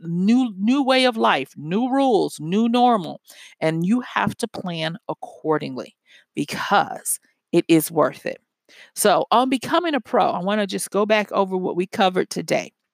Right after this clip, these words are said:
Becoming a pro, you need to know what it takes to get paid for what you do. That means that you need to, uh, understand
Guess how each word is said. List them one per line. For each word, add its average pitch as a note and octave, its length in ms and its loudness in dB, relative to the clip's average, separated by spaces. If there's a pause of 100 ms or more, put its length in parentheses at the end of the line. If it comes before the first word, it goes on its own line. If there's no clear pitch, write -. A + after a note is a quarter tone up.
(560)
Becoming F4 400 0
a E4+ 80 -2
pro, - 320 0 (680)
you D4 180 6 (120)
need G#4 120 6
to E4+ 120 2
know E4+ 240 4
what C4 180 0
it - 140 -2
takes B3+ 420 -4
to A#3 100 -4
get B3 240 -2
paid A3+ 680 -4 (140)
for A3 180 4
what G3+ 480 2 (420)
you A3 220 0
do. F#3+ 340 2 (760)
That B3 200 4
means A#3+ 460 4
that F3 260 2
you A#3+ 160 8
need A#3+ 640 0 (400)
to, A#3+ 420 0
uh, F#3+ 560 4 (380)
understand A#3+ 800 0